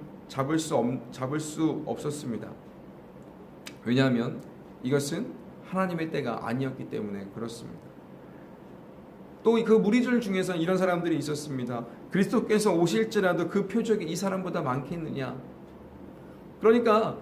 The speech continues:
지금 예수님이 보여주신 이 표적, 수많은 표적들을 중에서 너무나도 많은 표적을 보였다라는 것입니다. 그러면서 예수님을 믿는 사람들이 생겼는데 그들 또한 온전한 믿음이라고 볼 수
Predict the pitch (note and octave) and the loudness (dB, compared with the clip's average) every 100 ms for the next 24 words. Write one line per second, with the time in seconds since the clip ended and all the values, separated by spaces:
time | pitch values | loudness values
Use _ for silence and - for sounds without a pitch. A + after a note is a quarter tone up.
0 | - - G#3 A3 F3 E3+ A3 A3+ A#3 - | -10 -4 2 4 4 2 0 2 2 4
1 | F#3 F#3 F#3 F#3 E3+ - G3+ G#3 - - | 6 6 4 -2 -4 -4 -2 0 -2 0
2 | A3 A3+ A3 G#3+ G#3 A3 G#3+ F#3+ F#3 D3+ | 2 4 2 2 0 0 0 -2 -2 -2
3 | C3+ C3 F#3 D3 - - C#3 E3+ A3 A3+ | -4 -2 -2 -4 -6 -2 6 6 6 6
4 | A3 D#3+ C3+ D#3+ D#3+ E3+ D#3+ D3+ D3 C#3+ | 6 6 4 2 -2 -4 -2 -2 2 2
5 | C#3+ C3 A2+ B2+ A#2+ G#2+ - - - - | 2 -2 -2 -4 -6 -6 -8 -12 -14 -16
6 | - - - - - - - - - D3+ | -18 -18 -18 -18 -18 -18 -18 -18 -2 2
7 | E3 D#3+ E3 C#3 - D3+ D3 C#3+ - B2+ | 4 4 2 0 0 0 0 -2 -4 0
8 | D3+ E3+ E3+ E3+ D#3+ C#3+ D3+ C#3 E3+ E3+ | 2 2 0 0 0 -2 -4 -4 -2 0
9 | D#3+ C3 A2 A2 - - - - - - | 0 0 0 -2 -4 -12 -18 -20 -20 -20
10 | - F#3 G#3 G#3+ A3+ G3+ G3+ G3 D3+ E3 | -8 0 0 2 2 2 2 -2 -2 0
11 | F#3 F#3 E3+ D3 D#3 D3+ C#3 C3 C3 B2+ | 0 0 0 0 -2 0 -2 -2 -4 -6
12 | - C3+ | -4 -6